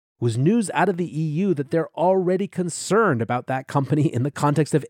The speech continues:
antitrust issues in the metaverse. In a blog post published on Monday, the European Union's antitrust authority expressed concerns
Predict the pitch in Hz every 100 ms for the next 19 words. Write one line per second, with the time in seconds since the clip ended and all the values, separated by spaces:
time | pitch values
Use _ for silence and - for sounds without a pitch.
0 | - 190 196 170 - 120 - 110 - 127
1 | 139 - 92 104 131 190 139 90 - -
2 | - _ _ _ _ - 131 120 135 156
3 | 160 156 - 127 117 - 98 101 156 165
4 | 160 170 131 117 208 - 208 175 156 156
5 | 135 - 151 170 165 160 147 135 156 160
6 | 175 120 - - 202 - 165 - - 226
7 | 131 82